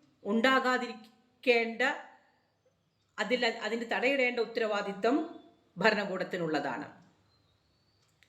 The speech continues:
എ-, കുറച്ച് ദിവസം അങ്ങനെ ഒരു സെഗ്രിഗേഷൻ അല്ലെങ്കിൽ ഒരു വിവേചനം, ഏഹ്, മനസ്സിലാക്കിയ ഉടനെ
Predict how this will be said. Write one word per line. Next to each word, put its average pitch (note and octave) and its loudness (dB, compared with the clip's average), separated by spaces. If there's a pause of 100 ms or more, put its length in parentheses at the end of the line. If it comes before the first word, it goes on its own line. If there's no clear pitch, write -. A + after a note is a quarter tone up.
(2000)
എ-, A#3+ 2 (180)
കുറച്ച് D4+ 2
ദിവസം E4+ 0 (1200)
അങ്ങനെ C4+ 2 (140)
ഒരു B3+ -2 (1300)
സെഗ്രിഗേഷൻ C4+ 2 (600)
അല്ലെങ്കിൽ A#3 4
ഒരു A3 -2
വിവേചനം, B3+ 4 (640)
ഏഹ്, G3+ -4 (160)
മനസ്സിലാക്കിയ B3 2
ഉടനെ A3+ -2